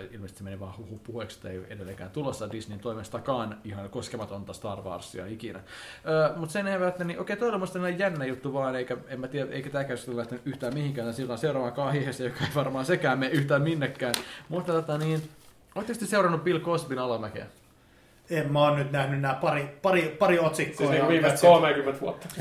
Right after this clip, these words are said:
Speaker 1: <laughs> Ei kun ilmeisesti kuitenkin se on Jenkeissä edelleen kansallista sankari, mutta tällä hetkellä sillä on, ö, vähintään neljätoista raiskaussyytettä ja and counting. Niinku, että, että niin se on, ö,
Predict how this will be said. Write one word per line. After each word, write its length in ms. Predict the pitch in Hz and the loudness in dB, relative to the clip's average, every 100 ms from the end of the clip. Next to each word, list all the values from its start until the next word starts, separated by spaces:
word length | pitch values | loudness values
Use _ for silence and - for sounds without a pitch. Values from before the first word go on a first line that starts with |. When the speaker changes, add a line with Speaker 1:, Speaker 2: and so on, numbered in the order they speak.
| - - | 0 2
Speaker 1:
<laughs> 400 | - - - - | 2 0 -4 4
Ei 100 | 226 | 4
kun 140 | 233 285 | 6 2
ilmeisesti 400 | 294 214 196 190 | 2 2 0 -2
kuitenkin 240 | 214 185 | -2 0
se 60 | 196 | 0
on 120 | 190 | 0
Jenkeissä 420 | 220 190 147 147 | 0 0 -2 0
edelleen 300 | 151 143 135 | 0 0 0
kansallista 320 | 160 147 135 | -2 -2 -4
sankari, 280 | 151 147 135 | -2 -2 -2
mutta 160 | 127 - | -2 0
tällä 160 | 190 | 2
hetkellä 260 | 156 - 135 | 0 -2 -6
sillä 240 | 143 135 131 | -4 -2 -2
on, 180 | 127 | -2
ö, 300 | 131 127 127 - - - - | -2 -2 -4 -8 -16 -12 -4
vähintään 440 | 175 165 120 127 | -4 -2 -4 -4
neljätoista 680 | 151 160 123 104 107 101 110 | -4 -2 -4 -4 -8 -8 -8
raiskaussyytettä 1000 | 113 120 110 - 95 - 110 107 - 107 | -6 -6 -6 -6 -8 -8 -10 -10 -10 -8
ja 120 | 101 101 117 - | -8 -10 -14 -12
and 100 | 113 107 | -12 -10
counting. 540 | - 127 123 101 76 90 - - - - | -6 -6 -6 -10 -14 -16 -20 -20 -20 -18
Niinku, 240 | 107 107 104 | -12 -8 -8
että, 120 | 95 | -8
että 160 | - 104 | -10 -10
niin 80 | |
se 100 | 98 | -8
on, 160 | 110 | -8
ö, 40 | 107 | -8